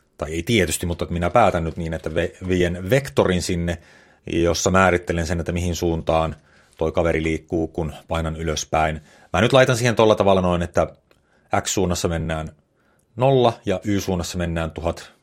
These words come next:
y-, jypeliyksikköä ylöspäin. Eli tarkoittaa sitä, että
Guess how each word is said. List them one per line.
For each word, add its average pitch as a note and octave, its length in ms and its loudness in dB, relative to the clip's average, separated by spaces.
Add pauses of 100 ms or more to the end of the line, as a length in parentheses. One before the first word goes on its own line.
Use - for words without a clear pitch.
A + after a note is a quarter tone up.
(560)
y-, E2+ 200 -8
jypeliyksikköä E2+ 720 -2
ylöspäin. E2 600 0 (600)
Eli D#2+ 100 -6
tarkoittaa E2+ 400 0
sitä, G2+ 280 2
että F2+ 200 -2